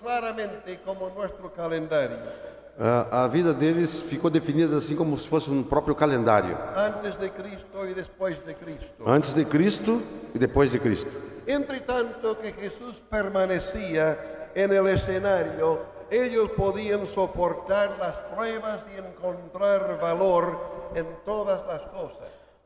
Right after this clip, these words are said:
Speaker 2: É, durante o tempo que Jesus permanecia com eles, eles podiam enfrentar todas as provas e encontrar forças para enfrentar qualquer coisa.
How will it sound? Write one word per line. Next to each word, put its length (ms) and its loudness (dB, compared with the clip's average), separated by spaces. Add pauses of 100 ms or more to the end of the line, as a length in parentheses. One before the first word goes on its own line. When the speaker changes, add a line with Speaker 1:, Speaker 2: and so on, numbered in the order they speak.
(100)
Speaker 2:
É, 100 4
durante 300 4
o 20 4
tempo 240 2
que 80 2
Jesus 280 4
permanecia 540 4
com 140 4
eles, 360 4
eles 200 -2
podiam 260 4
enfrentar 360 2
todas 280 0
as 160 -2
provas 540 2
e 40 2
encontrar 920 2
forças 500 4
para 400 4
enfrentar 400 2
qualquer 400 0
coisa. 340 2